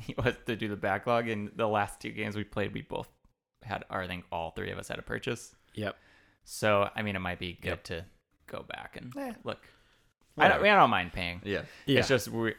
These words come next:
Speaker 1: yeah, we talked about it, and then we didn't do it.
Speaker 2: I don't have
Speaker 3: Yeah.
Speaker 2: any
Speaker 1: <laughs>
Speaker 2: backlog games that are shorter than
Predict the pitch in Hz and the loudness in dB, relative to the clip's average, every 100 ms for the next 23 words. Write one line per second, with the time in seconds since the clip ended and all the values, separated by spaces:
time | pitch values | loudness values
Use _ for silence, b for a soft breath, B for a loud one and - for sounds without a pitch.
0 | - 82 57 113 - - b b _ 113 | -6 -8 -8 -10 -18 -20 b b _ -10
1 | - 92 - 92 92 90 - 110 87 85 | -4 -4 -4 -4 -2 -2 -6 -10 -10 -10
2 | 80 80 87 - - - - - - - | -10 -10 -12 -14 -12 -6 -4 2 6 8
3 | 185 185 156 147 113 139 147 151 156 170 | 6 6 6 6 4 4 6 6 4 2
4 | 175 165 127 110 104 98 - - 127 127 | 2 4 6 6 4 0 0 0 2 4
5 | 127 120 113 110 101 95 | 4 2 0 -2 -4 -8